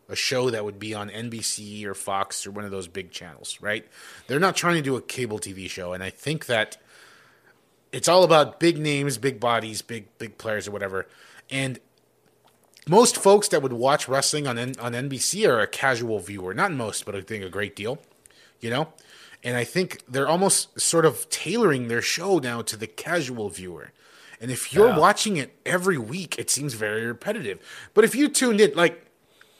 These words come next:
Speaker 1: if I just tuned into Royal Rumble or something like that, uh, you know, uh, and a-, after not watching W W E in a few months or something like that, I'd be entertained.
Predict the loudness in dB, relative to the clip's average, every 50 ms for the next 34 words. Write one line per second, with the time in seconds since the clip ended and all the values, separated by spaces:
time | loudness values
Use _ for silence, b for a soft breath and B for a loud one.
0 | _ -18 -6 2 2 2 2 2 0 2 2 4 4 4 2 2 4 4 6 6
1 | 6 6 4 4 2 2 4 2 2 2 -2 -4 -4 -4 -4 -4 -2 0 0 0
2 | 0 B B B B B B B B -4 -2 -2 -2 -2 -4 -6 -10 _ _ _
3 | _ _ _ _ _ _ -6 -6 -6 -6 -6 -6 -4 -4 -4 -4 -6 -8 -8 -8
4 | -4 -2 -2 -2 0 -2 0 2 2 2 0 -4 -6 -4 -2 -2 -2 0 0 -2
5 | -2 -2 -2 0 0 0 0 0 0 -2 -2 -2 -2 -6 -6 -6 -6 -4 -6 -6
6 | -6 -2 -2 0 0 0 0 0 -2 -4 -4 -6 -6 -6 -4 0 0 0 0 0
7 | -4 b b b b b b b _ _ -18 -14 -10 -6 -4 -4 -4 -4 -4 -4
8 | -6 -6 -8 -12 -16